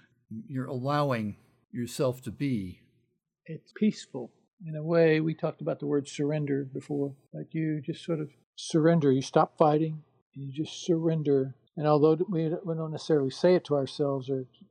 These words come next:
Speaker 2: in words and that sort of thing, and don't, we don't need to, but you surrender to processes that are naturally healing,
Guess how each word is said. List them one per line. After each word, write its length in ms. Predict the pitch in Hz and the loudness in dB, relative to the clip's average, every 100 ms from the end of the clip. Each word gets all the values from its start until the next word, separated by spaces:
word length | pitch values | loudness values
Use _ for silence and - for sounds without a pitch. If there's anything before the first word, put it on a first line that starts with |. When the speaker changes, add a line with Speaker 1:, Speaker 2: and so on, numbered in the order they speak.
| _ | _
Speaker 2:
in 140 | 156 147 | -10 0
words 440 | 156 165 147 143 147 | 4 6 4 0 -10
and 100 | 135 | -14
that 160 | 139 | -10
sort 120 | 156 131 | -8 -6
of 40 | |
thing, 200 | 156 143 | -4 -4
and 80 | 139 | -4
don't, 200 | 151 151 | -4 0
we 80 | 131 | -2
don't 160 | 139 | 0
need 160 | 147 175 | 0 2
to, 160 | 147 139 | 2 2
but 180 | 139 - _ _ _ | 0 -2 _ _ _
you 80 | - | -8
surrender 720 | - 170 180 185 160 151 139 - | 2 6 6 6 6 4 0 -8
to 120 | - | -8
processes 800 | - - 180 170 185 - 170 143 | -6 2 2 4 2 2 -4 -4
that 180 | - 151 | 0 0
are 280 | 143 139 131 _ _ | 0 -4 -8 _ _
naturally 500 | 123 170 190 - 143 | -4 -2 -2 -6 -6
healing, 420 | 117 156 143 151 | -4 -4 -4 -8